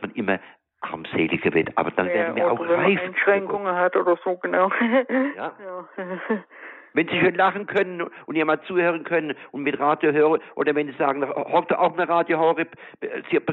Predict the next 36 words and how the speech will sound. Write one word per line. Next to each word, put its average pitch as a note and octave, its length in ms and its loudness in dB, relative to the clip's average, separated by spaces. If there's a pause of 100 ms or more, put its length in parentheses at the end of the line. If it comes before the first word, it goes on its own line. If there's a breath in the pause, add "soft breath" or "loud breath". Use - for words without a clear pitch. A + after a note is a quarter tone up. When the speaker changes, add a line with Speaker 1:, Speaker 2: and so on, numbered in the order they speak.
(140)
Speaker 1:
Sie E3 80 0
können D3+ 180 2
auch C3 80 -2
helfen, E3 320 -2
dass E3 160 2
einen C#3+ 240 -2
Radio D3+ 340 0
mit, D#3 180 -2
äh, - 40 -18 (560 loud breath)
anmacht D#3 380 0
und, D3 140 -4
äh, - 60 -2
verfolgt. D3+ 460 2 (240 loud breath)
Also C#3 220 -2
ich D#3+ 180 -4
glaube D#3 320 2 (140)
schon, F3+ 340 0 (280 loud breath)
also C#3+ 200 -2
nicht G#3 400 0
die F#3+ 80 -2
Talente D#3 500 2
vergraben, C3+ 480 -4
wie C#3+ 80 0
der C3+ 160 0
eine A#2 220 0
gemeint A#2+ 420 0
hat, B2 200 0
oh, D3 260 4
ich C3 160 -4
armer A2+ 240 -2
schwarzer A2 380 -2
Kater, A#2+ 340 2
ich B2 120 -6
vergrab G2 380 -2
mein G#2+ 140 -2
Talent G#2 380 0